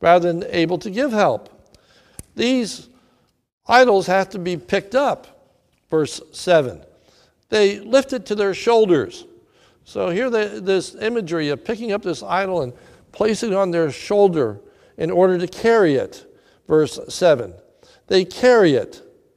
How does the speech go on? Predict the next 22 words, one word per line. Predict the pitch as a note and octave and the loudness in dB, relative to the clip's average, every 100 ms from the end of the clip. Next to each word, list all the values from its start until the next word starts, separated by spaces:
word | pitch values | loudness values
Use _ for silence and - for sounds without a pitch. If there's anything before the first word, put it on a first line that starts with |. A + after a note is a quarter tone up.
| _ _ _ _ _ _ _ | _ _ _ _ _ _ _
And | G3+ A3+ | -2 2
once | C#4+ - | 2 2
they | A3 G3 F3+ F3+ - - | 2 4 2 -2 -18 -8
have | E3 E3+ | -6 -6
carried | - A#3 A3+ F#3+ F#3 | 0 2 4 4 2
it | F#3 - | -2 -4
to | - F3+ | 2 2
its | E3+ B2+ - - _ _ _ _ _ _ _ _ _ _ - | 2 -2 -12 -18 _ _ _ _ _ _ _ _ _ _ -2
destination, | G3+ F#3+ F#3 F#3 G#3+ - E3 E3 - _ _ | -2 0 0 0 -2 -2 -4 -6 -16 _ _
then | - A#3+ B3+ | -4 -4 -2
they | A3 | -2
have | F#3 F#3+ F#3 | -2 -4 -2
to | F3 E3 - _ _ | -4 -4 -10 _ _
place | G#3 B3 A#3+ - | -2 0 0 0
it | F3+ - - _ _ _ _ - | 0 -2 -16 _ _ _ _ -2
on | G3 F#3+ | 0 0
a | |
shelf. | D#3+ - B3+ F3 G2+ - - _ _ _ _ _ _ _ _ | -2 -2 4 4 4 -6 -20 _ _ _ _ _ _ _ _
And | F#3+ G3 A3+ | -2 0 2
once | C#4+ B3+ | 0 0
it's | A3 F3+ - - _ | -2 -2 -6 -16 _
placed | - A#3+ A#3 - - | 0 2 2 -4 -10